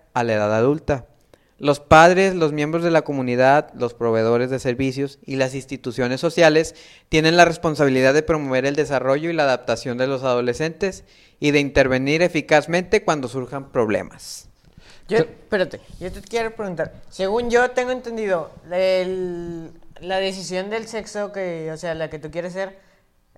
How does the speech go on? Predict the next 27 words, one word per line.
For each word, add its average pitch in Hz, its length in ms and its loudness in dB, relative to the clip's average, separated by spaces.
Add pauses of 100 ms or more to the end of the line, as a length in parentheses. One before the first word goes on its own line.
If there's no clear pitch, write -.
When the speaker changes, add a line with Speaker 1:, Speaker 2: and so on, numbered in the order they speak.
(120)
Speaker 2:
como, 156 1200 -6 (180)
por 147 120 -10
ejemplo, 147 300 -10 (120)
si 143 120 -18
te 139 120 -10
gustan 147 280 -10
los 160 120 -16
hombres 151 560 -10
o 135 140 -10
si 139 100 -16
eres 131 160 -12
mujer 151 260 -14
y - 20 -20
te 156 80 -14
gustan 151 200 -14
las 160 80 -16
mujeres, 165 380 -14 (460)
¿eso 156 300 -8
se 202 180 -8
decide 190 840 -8
en 170 180 -10
la 165 60 -6
adolescencia 180 720 -6
o 147 300 -6
ya 135 760 -4
de 135 60 -14
adulto? 131 380 -14